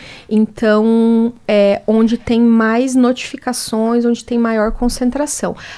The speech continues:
Aqui da região sul é Paraná e Santa Catarina. Rio Grande do Sul já não tem tantos casos. Esse ano, então, até como são dados públicos, né, acho que o pessoal, é, até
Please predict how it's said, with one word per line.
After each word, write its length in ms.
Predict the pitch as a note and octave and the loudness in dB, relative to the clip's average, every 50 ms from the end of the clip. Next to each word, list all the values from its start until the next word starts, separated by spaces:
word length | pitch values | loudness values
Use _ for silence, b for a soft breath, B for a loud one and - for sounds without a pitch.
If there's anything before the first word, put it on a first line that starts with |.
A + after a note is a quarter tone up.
| B | B
Aqui 280 | B F#3 G#3 - - C4+ | B -4 -4 -4 -4 -2
da 120 | A3+ B3 | 0 0
região 460 | A#3+ A#3 B3 A#3+ G#3+ G#3+ B3 C4 D#4+ E4 | 2 2 2 2 2 2 0 0 0 -4
sul 480 | - - - - C#4+ C#4+ D4+ E4 - - | -8 -10 -4 -2 0 0 0 -2 -2 -2
é 120 | - B3 | -2 -2
Paraná 500 | B3 - C4+ B3 A#3+ A#3+ A#3+ A#3 A3+ A3+ | 0 0 0 0 2 2 2 0 0 0
e 40 | A#3 | -2
Santa 280 | A#3 - B3 B3 A#3+ B3+ | -2 -2 -4 -4 -4 -4
Catarina. 580 | - - B3 B3 - C4+ C4 A#3+ G#3 G3 G#3 | -6 -6 -6 -4 -4 -2 -2 -2 -2 -2 -2
Rio 140 | G#3+ G#3+ A3+ | -2 0 0
Grande 280 | A3+ A3 G#3+ A3 G#3+ A3 | 0 0 0 -2 -2 -4
do 120 | G#3 A3+ | -6 -6
Sul 240 | G#3+ - - A3+ A3+ | -8 -8 -8 -8 -6
já 140 | A3 A#3 A#3 | -4 -4 -2
não 160 | A#3 A#3 A#3+ | -2 -2 -2
tem 240 | A#3 - A#3+ A#3 B3 | -2 -2 -2 -4 -4
tantos 500 | B3 - A#3 A3 A3+ A3+ - C4 - - | -4 -6 -6 -6 -4 -6 -6 -8 -8 -10
casos. 560 | - - F#3+ F3 F3 - - - - - - B B B B B B B B B - | -8 -8 -8 -8 -8 -12 -14 -16 -16 -16 -18 B B B B B B B B B 2
Esse 460 | - A#3 D4+ E4+ - - - - D#4+ | 2 2 4 2 0 -2 -2 -2 0
ano, 240 | C#4+ B3 C4 D#4 D#4 | 2 2 2 2 0
então, 380 | C#4 B3+ A#3+ - C4 B3+ C4 A#3 | 0 -2 -2 -2 -2 0 0 0
até 500 | A#3 - - - A#3 A#3 B3 B3 A3+ A3+ B B B B | -2 -4 -4 -2 0 0 0 0 -2 -2 B B B B
como 280 | - - D4+ D4 D4 D4 | 0 0 2 2 0 -2
são 300 | - - - B3+ B3+ B3+ | -2 -4 -2 -2 0 2
dados 360 | A#3 A3+ A3 G#3+ G#3+ G#3+ - | 2 2 2 0 -2 -6 -8
públicos, 680 | - - F4+ F4+ D#4 C#4 C4+ - - A3 - - - | -4 -4 -2 -2 -2 -4 -4 -6 -8 -8 -8 -8 -4
né, 220 | - A#3 A3+ A#3+ B3+ | -2 -2 0 0 0
acho 220 | - A#3+ - - | 0 -2 -2 -4
que 80 | - - | -8 -10
o 40 | A#3 | -4
pessoal, 560 | - B3+ A#3 - - - A#3 A3+ A3 A3 A3 B B B B B B B B | -4 -4 -4 -4 -2 0 2 2 2 2 0 B B B B B B B B
é, 380 | - G3+ G3+ F#3+ F#3+ F#3+ G3 G3 B B B B B | 0 2 2 4 2 0 -2 -4 B B B B B
até 680 | F3+ F#3+ F#3+ - - A3 G#3+ G#3+ G#3+ G3+ F#3+ F#3+ G3 | -2 -2 -2 -2 0 0 2 2 2 2 0 -2 -4